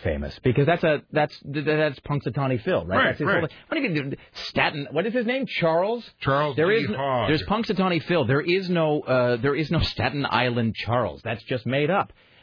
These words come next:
Speaker 1: That, you know what it is? They're attempting to hijack that, and I won't have it.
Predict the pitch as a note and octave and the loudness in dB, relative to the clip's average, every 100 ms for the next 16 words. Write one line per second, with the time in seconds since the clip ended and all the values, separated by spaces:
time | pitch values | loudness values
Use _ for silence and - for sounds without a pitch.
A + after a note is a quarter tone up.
0 | - C#3+ G3 G#3 G#3 A3+ - A#2+ D#3 E3 | -4 -2 0 0 0 -2 -4 -2 0 2
1 | G3 F#3+ D#3 A#2 E3 F3+ B2+ A2 - F2+ | 0 0 0 0 0 0 2 0 0 -4
2 | - A#2 D3 F3 E3 C#3+ C#3 F2 | 0 0 2 2 2 2 0 -2